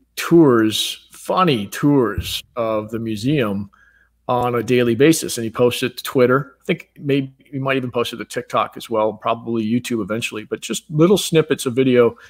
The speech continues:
about a certain exhibit, super funny, super kinda geeky, but has got a big following outside of Oklahoma. So why wouldn't a McDonald's,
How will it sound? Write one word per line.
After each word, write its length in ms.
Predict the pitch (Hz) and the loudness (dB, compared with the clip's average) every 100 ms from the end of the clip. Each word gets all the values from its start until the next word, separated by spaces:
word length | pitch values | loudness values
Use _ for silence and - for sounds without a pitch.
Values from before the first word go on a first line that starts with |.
| - - _ | -20 -20 _
about 400 | 123 123 123 120 | -4 0 2 2
a 40 | |
certain 300 | - 151 160 | 0 -2 -2
exhibit, 420 | 131 110 120 113 - - - _ _ | -4 0 2 2 -4 -20 -20 _ _
super 360 | - 185 170 | 0 2 2
funny, 540 | 147 147 123 120 117 117 _ _ _ | 0 2 0 0 -4 -8 _ _ _
super 320 | - - 143 | -8 -6 -4
kinda 220 | 135 143 123 | -2 -2 -2
geeky, 580 | 127 127 131 120 113 - _ _ 123 | -2 -2 0 -2 -2 -10 _ _ -2
but 460 | 120 113 113 _ - | 0 0 -2 _ -12
has 220 | - 117 110 | -4 -4 -4
got 240 | - 127 | -4 -4
a 60 | 107 | 0
big 200 | 143 131 | -2 0
following 540 | 135 160 147 110 104 - | 2 4 4 2 -2 -2
outside 420 | 147 - 151 180 | -2 0 2 4
of 100 | 120 | 2
Oklahoma. 560 | 104 - 101 101 101 - - _ _ _ | 0 -4 -8 -6 -8 -12 -20 _ _ _
So 240 | - 135 | 2 4
why 580 | 120 117 123 143 160 175 190 170 - | 4 0 -4 -2 2 4 2 0 -2
wouldn't 260 | 160 170 165 | 4 4 4
a 40 | |
McDonald's, 800 | 135 127 143 156 135 123 113 - | 0 0 0 2 0 -2 -4 -10